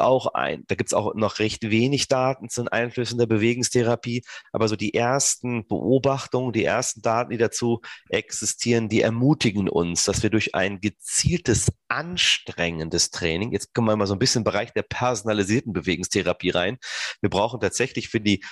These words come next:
ähm, G Is, ähm, brauchen wir ein intensives Krafttraining und ein moderates Ausdauertraining, um den Muskel zu stimulieren, äh, dass dieser nicht schwindet, dass dieser nicht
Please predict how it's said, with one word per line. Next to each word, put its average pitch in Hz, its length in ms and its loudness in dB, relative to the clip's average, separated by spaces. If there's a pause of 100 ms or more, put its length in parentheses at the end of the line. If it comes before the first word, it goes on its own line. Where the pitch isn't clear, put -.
(320)
ähm, 104 280 2
G 110 240 0
Is, 110 440 -2
ähm, 107 600 0
brauchen 113 280 -2
wir 113 200 2
ein 104 180 -4 (100)
intensives 120 720 0
Krafttraining 120 640 -2
und 113 220 -2
ein 98 240 0
moderates 123 880 2
Ausdauertraining, 110 920 2
um 110 160 -2
den 104 160 2
Muskel 110 640 2
zu - 160 -2
stimulieren, 95 880 0 (360)
äh, 110 100 2
dass 113 160 0
dieser 120 280 0
nicht - 260 -4
schwindet, 131 500 0
dass 92 100 0
dieser 107 240 2
nicht 107 200 -4